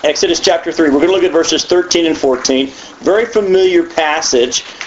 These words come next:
This is, for those of you that are looking at the second book of the Bible, Genesis, then Exodus, chapter three. It's a very familiar passage of the story of Moses in the burning bush. <clears throat> He sees this bush that's on fire while he's out there tending sheep for his father-in-law.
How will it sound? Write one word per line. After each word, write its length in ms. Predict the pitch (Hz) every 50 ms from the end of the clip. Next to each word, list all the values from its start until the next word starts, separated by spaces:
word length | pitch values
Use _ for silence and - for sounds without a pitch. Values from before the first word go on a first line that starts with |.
| - -
This 160 | - - 120
is, 120 | 127 123
for 240 | - - 135 135 156
those 140 | 165 180 170
of 60 | 160
you 40 | 185
that 80 | 165 160
are 20 |
looking 180 | 170 180 - 165
at 80 | 143
the 60 | 131 -
second 440 | - - - 196 175 - 180 165
book 160 | - 165 170 170
of 60 | 175
the 60 | 170
Bible, 320 | - 151 131 123 123 143
Genesis, 480 | 143 135 151 160 170 175 - 196 180 -
then 160 | - 165 160
Exodus, 720 | 156 135 - - 135 135 123 - - - - - - - -
chapter 320 | - - 175 190 190 - 214
three. 460 | 202 - 185 170 156 151 147 147 147 - - - - - - - - - - - - - - - 170
It's 140 | 165 -
a 40 | 147
very 180 | 131 165 226 240
familiar 320 | 233 247 247 233 220 214
passage 480 | 202 - 190 - 165 151 - 175 170 -
of 120 | 165 135
the 80 | 131 147
story 340 | - - - 190 202 202 190
of 160 | 170 139 147
Moses 380 | 165 175 190 190 202 196 -
in 80 | 180 170
the 60 | 151
burning 420 | 135 127 151 165 165 156 147 135 135
bush. 420 | 139 127 117 135 131 - - - - - - - - - - - - - - - - - - - -
<clears throat> 360 | 135 131 120 - - - -
He 340 | - 160 156 156 151 139 - - - - - - -
sees 280 | - - - 175 190 170
this 120 | 190 185 -
bush 260 | - 170 185 180 -
that's 120 | 175 170
on 160 | 185 175 165
fire 380 | 165 160 175 165 160 165 170 170
while 80 | 165 156
he's 120 | 156 151
out 140 | 160 156 160
there 120 | 175 165
tending 280 | 165 - 165 160 160 160
sheep 240 | 151 - 170 165 -
for 120 | - 160
his 100 | 143 -
father-in-law. 680 | - 165 151 151 151 147 143 143 143 143 143 143 -